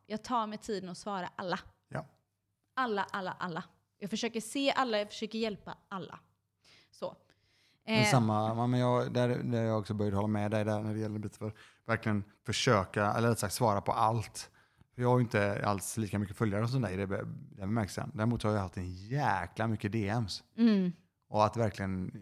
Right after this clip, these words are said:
Speaker 2: ta tiden och, och svara. Sen kanske det inte är alltid jättelånga svar, men
Speaker 1: Nej.
Speaker 2: att jag ändå lyssnar och ser personerna som hör av sig då.
Speaker 1: Ja, men precis.
Speaker 2: Så det är
Speaker 1: För
Speaker 2: viktigt.
Speaker 1: det kan ju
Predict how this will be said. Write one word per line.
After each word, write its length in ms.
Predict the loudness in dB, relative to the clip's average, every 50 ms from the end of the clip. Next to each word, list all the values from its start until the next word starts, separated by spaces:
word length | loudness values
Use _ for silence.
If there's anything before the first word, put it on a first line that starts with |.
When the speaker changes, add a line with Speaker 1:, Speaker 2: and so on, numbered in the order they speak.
| -14 -18 -20 -18 -8
Speaker 2:
ta 120 | -4 -4 -2
tiden 360 | -2 -2 -2 -2 -2 -4 -6
och, 240 | -6 -6 -8 -8 -10 -10
och 80 | -10 -6
svara. 440 | 0 2 4 4 4 4 4 2 2
Sen 360 | 0 -2 -2 -2 -2 -4 -4
kanske 240 | -4 -4 -4 -2 -2
det 100 | -2 -2
inte 200 | -2 -2 -2 -2
är 180 | -2 -2 -2 -2
alltid 540 | -4 -4 -4 -6 -6 -6 -6 -6 -6 -6 -6
jättelånga 1120 | -6 -8 -8 _ -18 -20 -20 -20 -20 -20 -20 -20 -20 -20 -20 -14 -8 -6 -4 -2 -2 -2
svar, 460 | -2 0 0 2 2 2 0 0 -6 -12 -18 -20 -20 _
men 120 | -6 -4 -2
Speaker 1:
Nej. 160 | -2 -4 -4 -8 -10
Speaker 2:
att 60 | -6
jag 100 | -4 -2
ändå 300 | -2 0 -2 -2 -4 -4 -4
lyssnar 360 | -6 -6 -6 -6 -8 -8 -8
och 80 | -10 -8
ser 340 | -8 -8 -6 -6 -6 -8 -8 -12 _ _
personerna 440 | -12 -8 -6 -4 -4 -4 -6 -6 -8
som 140 | -8 -8 -6
hör 120 | -4 -4
av 180 | -4 -6 -6 -8
sig 160 | -8 -8 -6
då. 100 | -6 -8 -10 _ _
Speaker 1:
Ja, 80 | -6 -4
men 200 | -2 -2 -2 -2
precis. 580 | -2 -2 -2 -4 -4 -4 -4 -6 -8 -10 -12
Speaker 2:
Så 60 | -14 -16 _ _ _
det 40 | 2
är 20 |
Speaker 1:
För 80 | 4 4
Speaker 2:
viktigt. 220 | 4 4 4 4 6 8 10 8 8 8 4 -4 -14 -20
Speaker 1:
det 60 | -4
kan 220 | 0 2 2 4 4
ju 140 | 2 0